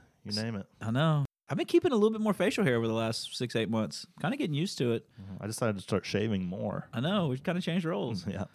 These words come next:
Speaker 1: Well, shaving once a month, just not cutting it anymore.
Speaker 2: Yeah. <laughs> I remember when the guy called you a terrorist.
Speaker 1: Oh, yeah.
Speaker 2: <laughs>
Speaker 1: That was a, that was a girl.
Speaker 2: It was a girl that did that.
Speaker 1: Yeah.
Speaker 2: I thought it was a guy that told you that.
Speaker 1: No, no. So the s-, story for everyone listening, I was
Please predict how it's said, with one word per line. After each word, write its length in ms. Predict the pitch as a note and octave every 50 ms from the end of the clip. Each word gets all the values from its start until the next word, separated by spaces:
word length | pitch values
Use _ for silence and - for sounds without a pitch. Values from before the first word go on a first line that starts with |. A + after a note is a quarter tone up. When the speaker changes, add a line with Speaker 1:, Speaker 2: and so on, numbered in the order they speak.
| - -
Speaker 1:
Well, 300 | - G#2+ G#2 G#2 F#2+ - - - - - - _ _ _
shaving 460 | - - - B2 A#2 A#2 A2+ A2 G#2+
once 200 | G#2 G#2 G#2+ -
a 60 | G2+
month, 320 | G2 F#2+ F#2+ F#2 F2+ - -
just 160 | - E2+ -
not 220 | F#2 F2+ F2 E2+ _ - - - - - - - - -
cutting 280 | - E2+ - - -
it 20 | -
anymore. 380 | D#2 E2 E2 D#2+ E2 E2+ F2 - -
Speaker 2:
Yeah. 260 | D#3+ F#3+ F3+ G#2+ A2+ G#2 - - _ _
<laughs> 260 | _ _ - _ - A#2+ G#2+ - - B2+ A2+ B2 - -
I 60 | C3+
remember 340 | B2+ C#3 C#3+ - D3+ C3+ B2
when 100 | B2+ B2
the 60 | A#2+
guy 200 | A#2 A#2+ A#2 A#2+
called 220 | B2 - A2 A2 A2
you 120 | A2+ A2+
a 40 | A2
terrorist. 600 | A2 - A2+ G#2+ G#2+ G#2 G2+ A#2 - - - -
Speaker 1:
Oh, 80 | - G#2
yeah. 220 | B2 D#3 D#3+ G2 - F3 F2 D#3+ C#3+
Speaker 2:
<laughs> 240 | - - - - -
Speaker 1:
That 240 | B2 B2 - - B2
was 100 | B2+ A#2+
a, 60 | B2+
that 80 | A#2+ D3
was 100 | D3 C3
a 40 |
girl. 300 | A2 A2+ B2+ A#2+ F#2 E2+ - - - - -
Speaker 2:
It 40 | C3+
was 120 | B2+ B2
a 60 | A#2+
girl 220 | G#2 D3 F#3+ F#3+ D3+
that 80 | A#2
did 140 | G#2+ A2+ G#2
that. 140 | G#2 G2+ -
Speaker 1:
Yeah. 160 | G#2 G2+ F#2
Speaker 2:
I 40 | F2+
thought 100 | F2+ D#3+
it 40 | C3
was 100 | A#2+ A#2+
a 20 |
guy 240 | G2 - B2+ B2+ B2
that 100 | F#2+ E2+
told 180 | - G#2 G2+
you 80 | - G2+
that. 180 | G2+ G2+ G#2+ - _ _ -
Speaker 1:
No, 180 | - F#2 F#2 F#2
no. 280 | F2 F2 E2 E2 E2 F#2+ -
So 340 | - - G#2 F#2 F2+ F2
the 100 | E2+ -
s-, 140 | - - - _ -
story 500 | - - - - A2+ G#2 F#2+ F#2+ F#2 F#2
for 200 | - - F#2 E2+
everyone 280 | E2+ F2 F2+ F#2+ G2+ G2
listening, 400 | F2 F2 - - F2+ F#2+ F#2 F#2
I 120 | E2 E2
was 260 | E2 E2 D#2+ - -